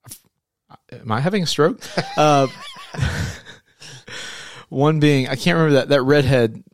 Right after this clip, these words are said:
the, the comedian, the girl that I can't stand. Ca-, uh, she's so forgettable, I forgot her name.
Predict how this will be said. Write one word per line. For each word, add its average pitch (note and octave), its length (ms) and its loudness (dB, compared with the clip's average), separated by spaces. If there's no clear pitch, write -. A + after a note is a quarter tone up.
the, B2+ 160 -8
the A#2+ 280 -4
comedian, A2+ 580 -2
the G#2 80 -8
girl G#2+ 480 -4
that G#2+ 100 -8
I G2+ 40 -10
can't A2+ 240 -8
stand. G2 340 -10
Ca-, A#2+ 120 -10
uh, G#2 420 -4
she's - 260 -2
so F#3+ 140 2
forgettable, C#3 440 0
I G#2+ 80 2
forgot G2+ 280 -4
her E2+ 80 -6
name. G2 280 -16